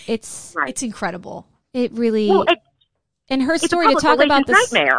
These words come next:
Speaker 1: yeah. Well, and to talk about the
Speaker 3: Yes. <laughs> Yeah.
Speaker 1: storytelling and talk about, you know, she ha-, she, her story is so incredible and it's moving. And,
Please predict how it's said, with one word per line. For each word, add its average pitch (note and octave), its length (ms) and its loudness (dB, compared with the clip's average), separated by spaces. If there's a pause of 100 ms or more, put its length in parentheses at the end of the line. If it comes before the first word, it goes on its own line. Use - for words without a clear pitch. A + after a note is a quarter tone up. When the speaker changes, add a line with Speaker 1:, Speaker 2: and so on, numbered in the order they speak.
Speaker 1:
yeah. A3 340 0
Well, C#4+ 160 2
and C#4+ 140 0
to D4+ 80 -2
talk E4 200 0
about D#4+ 260 2
the C4+ 80 2
Speaker 3:
Yes. - 40 0
<laughs> - 140 -8
Yeah. C#4 60 2
Speaker 1:
storytelling A3+ 600 -2
and G3+ 80 -4
talk A#3+ 260 -4
about, A#3 300 -2
you A#3+ 140 -2
know, G3+ 240 0 (260)
she D#4+ 320 -2
ha-, - 200 -4
she, D4 600 -2 (280)
her D4 140 -6
story D4 460 -2
is B3 460 0
so B3 480 0
incredible A3+ 840 -2
and G#3+ 200 -4
it's - 260 -6
moving. A#3+ 680 0
And, G3+ 320 -6